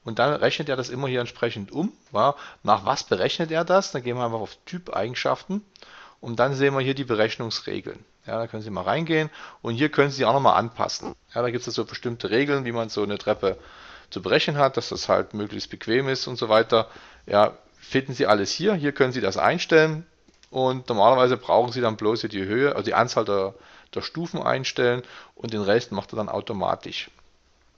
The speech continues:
Wenn wir gerade hier drin sind, in Typeneigenschaften, ja, hier können Sie auch noch andere Sachen mit einstellen, maximale Stufenhöhe und so weiter.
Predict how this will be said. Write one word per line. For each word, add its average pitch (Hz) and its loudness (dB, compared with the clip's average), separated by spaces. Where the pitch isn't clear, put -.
Wenn 120 4
wir 147 4
gerade 151 8
hier 135 2
drin 170 6
sind, 196 8
in 139 4
Typeneigenschaften, 135 2
ja, 123 4
hier 151 4
können 147 0
Sie 139 0
auch 127 2
noch 117 2
andere 165 0
Sachen 147 0
mit 143 -4
einstellen, 123 -2
maximale 117 -4
Stufenhöhe 135 -2
und 131 -10
so 110 -6
weiter. 117 4